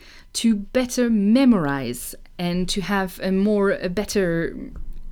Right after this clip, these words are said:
um, a simpler experience over the long term, right?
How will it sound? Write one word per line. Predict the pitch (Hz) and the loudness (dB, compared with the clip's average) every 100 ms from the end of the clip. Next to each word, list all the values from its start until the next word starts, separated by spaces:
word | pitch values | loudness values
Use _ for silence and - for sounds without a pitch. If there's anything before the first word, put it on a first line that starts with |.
| - - - | -14 -16 -6
um, | 180 175 170 165 156 151 151 - - - - - - - - - - - - - | -4 0 0 -2 -2 -6 -8 -12 -16 -18 -18 -18 -20 -20 -20 -20 -20 -20 -12 -6
a | |
simpler | 226 330 339 233 196 - _ _ _ _ - 202 | -2 2 2 2 -2 -4 _ _ _ _ -4 -2
experience | - - 208 175 139 151 - - - - | -2 0 2 2 0 -4 -10 -16 -8 0
over | 214 214 | 2 4
the | 185 | 4
long | 175 175 165 151 | 4 2 0 -4
term, | - - - - | -6 -10 -12 -12
right? | - - | -8 -8